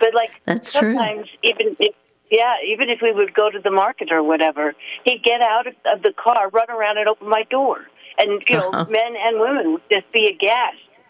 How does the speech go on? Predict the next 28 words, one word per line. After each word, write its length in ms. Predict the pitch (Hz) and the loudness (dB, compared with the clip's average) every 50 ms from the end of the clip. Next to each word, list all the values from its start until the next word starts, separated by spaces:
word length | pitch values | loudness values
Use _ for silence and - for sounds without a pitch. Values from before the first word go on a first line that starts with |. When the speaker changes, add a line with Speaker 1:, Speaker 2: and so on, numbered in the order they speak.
| _ _ _ - | _ _ _ 0
Speaker 1:
at 140 | 196 190 165 | 0 0 0
his 200 | 185 180 165 156 - | -2 -6 -6 -6 -4
politeness, 540 | - 214 208 208 214 277 277 - 302 285 - - - - - _ _ _ _ _ _ _ _ _ _ _ _ _ _ _ _ - | 0 2 2 2 2 0 -4 -10 -14 -16 -16 -20 -20 -20 -20 _ _ _ _ _ _ _ _ _ _ _ _ _ _ _ _ -2
you 100 | 196 190 | 0 4
know? 320 | 180 170 170 185 196 208 202 - - - - - | 4 4 4 2 0 -4 -6 -12 -20 -20 -10 0
So 180 | - 202 196 - _ - | 2 4 4 2 _ 0
all 200 | 233 240 262 285 | 0 2 2 2
of 100 | - 170 | 0 -2
it 120 | 214 - | -4 -6
just 160 | - 214 208 214 | -4 -4 -4 -4
Speaker 2:
Mm-hmm. 80 | 185 | -2
Speaker 1:
came 240 | - 214 208 202 185 | 0 0 0 0 -2
as 120 | 170 160 - - | -4 -4 0 0
such 160 | 202 196 - | 0 0 0
a 240 | - - - - 214 | -8 -4 2 2 2
shock 200 | 196 190 185 _ - | 2 2 -2 _ -6
that 100 | 170 170 | -2 0
I'm 160 | 170 170 165 160 - | 0 -2 -2 -6 0
still 240 | - 233 220 208 185 | 0 2 2 2 -2
in 100 | 165 147 | -4 -4
shock. 460 | - - 160 156 147 143 143 - - - _ _ _ _ _ _ _ _ _ _ _ _ _ - - - - - - - - - - - - - _ _ _ _ _ _ _ _ _ _ 214 | -2 0 2 2 2 0 -2 -4 -8 -20 _ _ _ _ _ _ _ _ _ _ _ _ _ -18 -18 -18 -18 -18 -20 -20 -20 -20 -20 -20 -20 -20 _ _ _ _ _ _ _ _ _ _ 0
Speaker 2:
Well, 380 | 190 196 190 185 185 - _ _ _ _ _ _ _ _ _ _ _ _ _ _ _ _ _ _ _ - | 0 0 2 0 -4 -8 _ _ _ _ _ _ _ _ _ _ _ _ _ _ _ _ _ _ _ 0
no 340 | - 180 185 196 196 202 208 | 2 2 4 2 2 0 -2
one 480 | 202 202 196 190 185 170 156 - - _ _ _ _ - | -2 0 0 0 0 0 -2 -4 -10 _ _ _ _ -2
expects 840 | 165 160 165 - - - - 147 131 113 - - - - - - - - - - _ _ _ - - - _ _ _ - | -2 -2 -2 -4 -8 -2 0 0 0 0 -6 -8 -8 -6 -6 -6 -6 -10 -18 -20 _ _ _ -20 -20 -20 _ _ _ -12
in 220 | - - 170 156 147 | -2 0 0 0 2
this 220 | - 170 170 - | 0 0 0 0
situation, 1080 | - - 175 165 - - 143 143 143 139 147 - - - 170 156 147 139 139 - - | 0 -2 -2 -2 0 0 2 2 2 0 -2 -4 -4 0 0 2 2 2 0 -2 -6